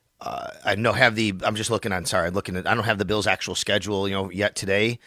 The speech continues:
I don't know if they're gonna meet via Zoom. They usually do on Monday, but that's after a game. So my, my sense is maybe not until Wednesday we won't hear from anybody when we go down to the facility. All of that is on the table. The other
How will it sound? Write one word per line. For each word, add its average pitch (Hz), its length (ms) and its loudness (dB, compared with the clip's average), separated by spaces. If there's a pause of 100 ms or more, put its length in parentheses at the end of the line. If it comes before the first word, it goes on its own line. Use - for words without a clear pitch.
(120)
I - 60 -2
don't 104 120 2
know 107 80 4
if 110 80 0
they're 113 100 0
gonna 98 140 0
meet 101 240 -2
via 95 240 0
Zoom. 98 380 -4
They 104 100 0
usually 98 220 -2
do 98 60 0
on 92 80 0
Monday, 104 220 0
but 98 80 0
that's 92 160 -2
after 98 300 -2
a 95 60 -2
game. 92 260 -6
So 104 100 -2
my, 92 180 -4 (100)
my 92 160 -8
sense 170 420 -2
is 330 400 -2 (300)
maybe 110 220 0
not 101 240 2
until 107 300 0
Wednesday 107 400 2
we 147 120 0
won't 147 180 0
hear 147 100 0
from 170 140 -8
anybody 151 320 0
when 110 100 0
we 95 60 -2
go 92 80 0
down 98 180 2
to 98 80 -2
the 92 60 -4
facility. 123 580 2 (400)
All 117 160 8
of 117 60 2
that 120 120 6
is 110 100 2
on 110 120 4
the 107 60 -2
table. 110 300 2
The 117 180 0
other 123 440 4